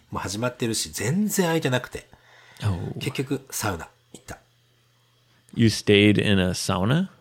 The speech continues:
Speaker 1: そう。で、サウナ電話して、
Speaker 2: Isn't-
Speaker 1: 「今日泊まれますか？」って聞いたのね。
Speaker 2: Isn't that rather hot? I mean, I think-
Speaker 1: あ、そう。<laughs> そ-、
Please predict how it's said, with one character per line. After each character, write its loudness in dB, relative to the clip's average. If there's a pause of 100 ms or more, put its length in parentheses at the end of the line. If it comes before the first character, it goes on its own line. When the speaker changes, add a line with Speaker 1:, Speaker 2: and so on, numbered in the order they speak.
(400)
Speaker 1:
そ -6
う。 -6
で、 0
サ 0
ウ 2
ナ 2
電 4
話 -4
し -6
て、 -2
Speaker 2:
Isn't- -2
Speaker 1:
「今 6
日 0
泊 0
ま 2
れ 2
ま 0
す -6
か？」 0
っ -6
て -10 (380)
聞 -4
い -4
た -6
の -8
ね。 -10 (360)
Speaker 2:
Isn't 2
that 2 (160)
rather 4
hot? -2 (1040)
I -10
mean, -4
I -6
think- -6 (840)
Speaker 1:
あ、 0
そ -8
う。 -12
<laughs> -20
そ-、 -6